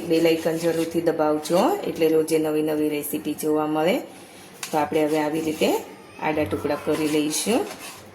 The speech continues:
આવી રીતે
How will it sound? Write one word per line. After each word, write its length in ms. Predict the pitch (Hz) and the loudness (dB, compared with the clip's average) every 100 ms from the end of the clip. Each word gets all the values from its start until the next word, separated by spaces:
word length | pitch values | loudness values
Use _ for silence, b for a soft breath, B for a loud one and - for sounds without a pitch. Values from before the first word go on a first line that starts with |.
| - - - - - - - - - - - - - - - - - - - - - - - - - - - - - - - - - 147 | -20 -20 -20 -20 -20 -20 -20 -20 -20 -20 -20 -20 -20 -20 -20 -20 -20 -20 -20 -20 -20 -20 -20 -16 -14 -14 -18 -20 -20 -20 -20 -20 -12 -4
આવી 200 | 151 151 | -4 -4
રીતે 220 | 151 190 | -2 -2